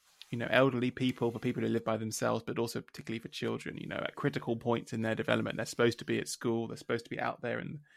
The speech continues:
in the parks, playing with their friends, developing healthy relationships. And instead, we took them all inside for the best part of year and a half and said, "It's fine, you can just do all your, your,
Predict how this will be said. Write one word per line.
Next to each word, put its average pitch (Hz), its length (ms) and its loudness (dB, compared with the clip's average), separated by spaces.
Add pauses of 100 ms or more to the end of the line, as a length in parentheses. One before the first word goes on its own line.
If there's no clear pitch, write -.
(140)
in 127 120 0
the 123 60 -4
parks, 120 500 4
playing 123 320 0
with 120 100 -4
their 120 220 0
friends, 120 500 2 (320)
developing 117 600 6
healthy 123 340 2
relationships. - 800 -4 (380)
And 120 120 0
instead, 110 460 4
we 110 180 2
took - 220 -2
them 123 100 0
all 117 180 6
inside 113 580 2
for - 100 -8
the 117 80 -2
best 113 300 0
part 113 200 2
of 110 160 -2 (460)
year 113 240 4
and 110 80 2
a 107 60 0
half 110 480 4 (400)
and 117 120 -2
said, 113 440 2
"It's - 180 -8
fine, 127 280 4
you 123 80 2
can 127 120 2
just 117 240 0
do 113 140 4
all 117 160 2
your, 110 500 2
your, 113 220 0